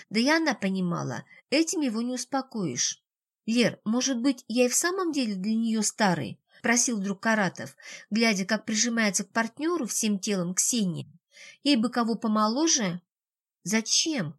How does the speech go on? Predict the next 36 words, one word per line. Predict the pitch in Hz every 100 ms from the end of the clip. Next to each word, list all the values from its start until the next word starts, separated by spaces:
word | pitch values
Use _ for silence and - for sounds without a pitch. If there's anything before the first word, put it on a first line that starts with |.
| _
испугалась | 196 - 220 226 202 190
за | 208
него | 214 202
Лера. | 208 190 165 139 - - - -
«Глеб, | 233 262 262
ну | 285
что | 381
ты | 370 269
говоришь? | 254 226 208 175 135 - - _
Ну | 254
какой | 277 339 381
ты | 370 330
старый? | - 233 190 160 110 - _ _ _ 214
Господи, | 254 247 226 196
вот | 208 -
всякую | - 330 359 359 330
ересь | 294 269 180 180 185
несешь. | 175 - 143 95 - - _ _
Ты | 285
себя | 294 240 311
что, | - - 208 -
в |
зеркале | 165 262 349 - 233 180 -
не | 208 208
видел? | 190 147 113 135 - _ _ _ -
Красивый, | 202 233 - 254 170 -
взрослый, | 202 277 285 214 165
настоящий | 175 190 226 285 359 392
мужчина. | 339 330 - 233 165 120 175 - - - -
Да | 226
о | 247
таком | 269 277 370 415
девчонки | 330 - 214 190
только | 185 277 302
и | 320
мечтают. | 320 - - 185 135 127